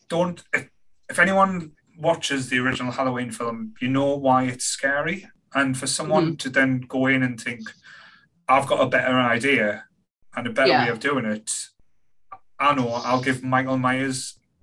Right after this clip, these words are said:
Speaker 1: a tragic childhood and say he was abused and say that's why he decided to
Speaker 2: Mm-hmm.
Speaker 1: become a mute and to bec-, become, like, have him killing animals and stuff. No, I, just make the,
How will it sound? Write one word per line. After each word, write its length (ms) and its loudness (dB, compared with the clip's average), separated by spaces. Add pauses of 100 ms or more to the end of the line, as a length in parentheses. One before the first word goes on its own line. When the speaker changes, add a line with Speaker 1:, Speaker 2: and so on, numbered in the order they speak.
Speaker 1:
a 60 -14
tragic 500 -2
childhood 640 -2 (420)
and 100 -8
say 140 -2
he 80 2
was 140 -2
abused 560 -2 (440)
and 160 -6
say 180 0
that's 460 0
why 460 4
he 180 -6
decided 600 0
to 920 -12
Speaker 2:
Mm-hmm. 120 0
Speaker 1:
become 160 -2
a 80 0
mute 460 2
and 80 -4
to 60 -10
bec-, 360 -8
become, 540 -2 (300)
like, 180 0 (400)
have 180 2
him 140 0
killing 320 0
animals 420 2
and 100 -6
stuff. 520 -4
No, 300 -2 (260)
I, 60 -8 (1200)
just 220 0
make 260 -2
the, 140 -10